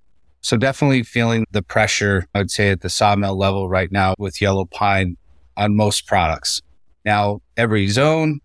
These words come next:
again, it's always not a, it's just not one blanket statement because the South, the U S South is so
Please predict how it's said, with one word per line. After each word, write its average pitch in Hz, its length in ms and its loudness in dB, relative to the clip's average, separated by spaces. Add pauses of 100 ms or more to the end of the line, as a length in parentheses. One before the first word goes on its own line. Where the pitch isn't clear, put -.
(120)
again, 110 560 0
it's 92 180 -8
always 107 320 0
not 107 160 2
a, 101 200 0
it's 90 160 -4
just - 180 -6
not 104 220 2
one 107 380 0 (280)
blanket 107 540 0
statement 98 600 -2
because 95 460 -2 (160)
the 90 80 -8
South, 110 440 0
the 107 80 -4
U 107 140 2
S 98 120 0
South 107 340 0
is 110 220 -2
so 107 460 0